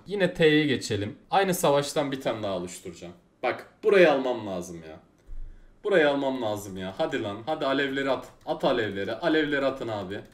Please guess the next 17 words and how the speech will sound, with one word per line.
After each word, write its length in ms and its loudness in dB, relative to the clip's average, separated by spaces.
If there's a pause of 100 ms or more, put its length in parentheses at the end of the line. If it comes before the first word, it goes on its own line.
Alevleri 440 0
atın. 360 -8 (180)
Başlıyorum 520 -6
abi. 200 -8 (440)
Botları 460 -2
çağırdım 420 -4
abi. 220 -12 (320)
Hadi 260 2
bismillah. 440 -10 (200)
Hadi 260 2
bismillah. 560 -2 (2000)
Ananı 340 -2
satayım 460 -6
senin 400 -8
ya. 300 -12 (880)
Hadi 200 -2
oğlum. 300 -2